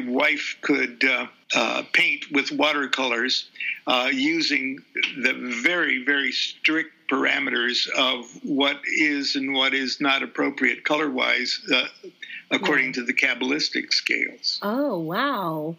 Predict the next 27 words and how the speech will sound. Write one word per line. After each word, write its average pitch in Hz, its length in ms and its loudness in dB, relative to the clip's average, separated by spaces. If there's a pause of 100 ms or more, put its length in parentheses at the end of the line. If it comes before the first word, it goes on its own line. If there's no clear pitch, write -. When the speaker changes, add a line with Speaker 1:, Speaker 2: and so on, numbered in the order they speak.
(240)
Speaker 1:
And 139 280 0
so, 135 480 0
uh, 127 440 0 (120)
uh, 131 500 0 (320)
I 143 280 2
just 131 300 0
turned 156 280 2
over 139 320 2
the, 123 180 0
uh, - 580 -4 (340)
you - 180 2
know, 127 140 0
a 127 40 2
sheet 151 300 2
of 131 140 -4
paper 151 420 0
saying, 127 560 0 (840)
"This 151 340 2
card 139 380 0
deals 135 400 0
with 135 220 -2
this 151 320 0
zodiac 139 540 0
sign, 131 580 0
this 139 260 0
element, 135 540 -2
these 139 360 2